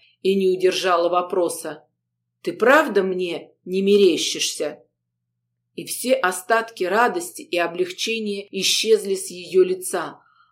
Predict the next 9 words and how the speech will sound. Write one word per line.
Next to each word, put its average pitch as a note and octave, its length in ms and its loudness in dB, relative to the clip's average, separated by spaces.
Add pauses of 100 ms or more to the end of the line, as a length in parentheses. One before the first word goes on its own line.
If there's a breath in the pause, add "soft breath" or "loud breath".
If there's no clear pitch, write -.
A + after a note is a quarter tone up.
оставив G#3+ 600 2
только G#3 360 6
лишь G3 380 0
легкую A#3 580 2
злость, F#3+ 600 4 (240)
непонимание G3 880 0
и F#3 120 -6
мрачную G3+ 580 0
тревогу. F#3 760 0